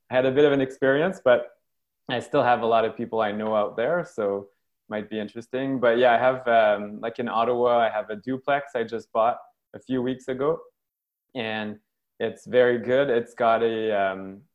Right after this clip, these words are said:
a detached double garage in the back, which could be, uh, another unit. So that's why I purchased it. It could be a,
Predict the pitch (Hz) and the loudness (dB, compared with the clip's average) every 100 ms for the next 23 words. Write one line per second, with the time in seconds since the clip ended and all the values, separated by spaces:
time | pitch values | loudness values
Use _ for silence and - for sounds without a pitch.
0 | _ - 110 117 120 123 127 - - 113 | _ -12 -8 -8 -6 -2 -2 -4 -12 -2
1 | 120 120 127 120 117 135 139 123 113 113 | 0 0 0 2 2 2 -2 -4 -2 -2
2 | 170 180 _ - 117 - - 131 113 120 | -4 -8 _ -8 -8 -8 -4 -4 -4 -6
3 | 117 113 101 98 95 - _ _ - 120 | -4 0 2 2 0 -6 _ _ -8 -4
4 | 120 117 113 107 104 117 113 98 87 _ | -2 0 0 -2 -4 -6 -4 -6 -8 _
5 | _ _ _ _ _ _ _ - 120 117 | _ _ _ _ _ _ _ -10 -2 -2
6 | 113 113 107 - 113 - 104 104 - - | 0 2 2 0 -4 -6 -12 -10 -10 -10
7 | - 107 104 98 | -8 -10 -6 -8